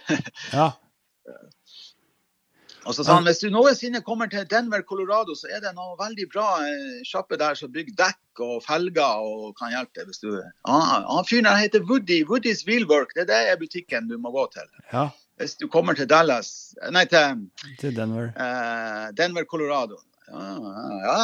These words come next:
Speaker 1: ja, selvfølgelig», sa jeg, «takk for det.» Ja, ja. <laughs> Og det skulle vise seg at jeg endte opp der litt senere. <laughs> Eh, utrolig, men, eh, vi kan, kan fortsette, eh,
Speaker 2: Ja.
Speaker 1: turen, eh, oppover. Mm,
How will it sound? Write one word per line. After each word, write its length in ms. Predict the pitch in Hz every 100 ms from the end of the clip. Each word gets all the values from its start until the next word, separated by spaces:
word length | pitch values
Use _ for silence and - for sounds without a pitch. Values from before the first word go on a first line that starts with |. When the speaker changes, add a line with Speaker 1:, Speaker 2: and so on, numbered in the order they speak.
| 185
Speaker 1:
ja, 80 | 110
selvfølgelig», 560 | 104 135 143 151 143 147
sa 140 | 110
jeg, 100 | 110
«takk 200 | 123 123
for 100 | 185
det.» 140 | 165 190 139
Ja, 160 | 127 208 156
ja. 560 | - 98 - - 240 208 - -
<laughs> 480 | - 151 202 233 -
Og 80 | 220
det 120 | 208 190
skulle 240 | 220 208
vise 120 | 214 185
seg 80 | 147
at 80 | -
jeg 280 | 170 180
endte 180 | 226 196
opp 100 | 156
der 200 | 147 139
litt 160 | 127 123
senere. 420 | 143 127 127 101 101 - -
<laughs> 280 | 214 - 208 - 175 208 202 196 185 175 151 -
Eh, 400 | 156 147 123 120
utrolig, 340 | 131 127 117 104
men, 200 | 117 123
eh, 180 | 117 120
vi 100 | 135 139
kan, 160 | 165 151 127
kan 180 | 143 135
fortsette, 480 | 151 - 139 - 113
eh, 220 | 107 104
Speaker 2:
Ja. 140 | 113 127 _ _ _ _ - - - -
Speaker 1:
turen, 320 | 113 110 104
eh, 120 | 107 -
oppover. 440 | 156 160 180 180 - - - - - - _
Mm, 340 | 180 226 233